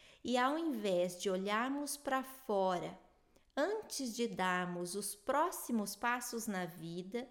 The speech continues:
nos sentimos totalmente capazes de arquitetar uma vida única, sobre medida, que passa a nos satisfazer dia a dia,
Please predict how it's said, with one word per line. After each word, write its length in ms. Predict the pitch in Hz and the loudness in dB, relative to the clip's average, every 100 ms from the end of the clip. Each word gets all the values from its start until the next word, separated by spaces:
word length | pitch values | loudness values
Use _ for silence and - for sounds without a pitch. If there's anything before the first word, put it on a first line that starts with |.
| - - - - - | -16 -20 -20 -16 -4
nos 160 | 311 | -4
sentimos 600 | 320 349 320 339 320 311 | -2 -2 0 0 0 -2
totalmente 720 | - 359 381 370 285 285 277 | 0 0 0 -2 0 -2 -4
capazes 1040 | 262 - 381 - - 226 240 240 - 180 - | -8 -2 -4 -2 4 6 6 2 -2 -8 -2
de 80 | 226 | 2
arquitetar 1120 | 233 - 226 - 185 180 - 214 208 196 196 | 2 0 -12 -6 -6 -6 -2 2 2 0 -2
uma 240 | 226 262 254 | -2 2 0
vida 420 | 226 254 240 285 | 0 -2 0 2
única, 720 | 262 247 262 233 - - - - _ _ | 2 2 2 0 -2 -10 -10 -14 _ _
sobre 540 | - - 320 330 277 302 | -8 -2 2 2 0 0
medida, 840 | 302 302 240 196 233 220 - - - - - - | 0 0 -2 -2 -2 -4 -8 -14 -14 -20 -20 -18
que 120 | - 277 | -6 -6
passa 580 | - 320 349 330 - | 0 0 2 -2 -2
a 20 | 254 | 0
nos 180 | 233 226 | 0 2
satisfazer 880 | 202 202 - - 160 165 226 214 | -2 -2 -6 -4 -4 0 2 2
dia 600 | 190 180 180 226 277 302 | 2 -4 -4 -2 0 0
a 60 | 269 | 0
dia, 600 | 180 170 202 185 170 175 | -2 -4 -4 -2 -2 -4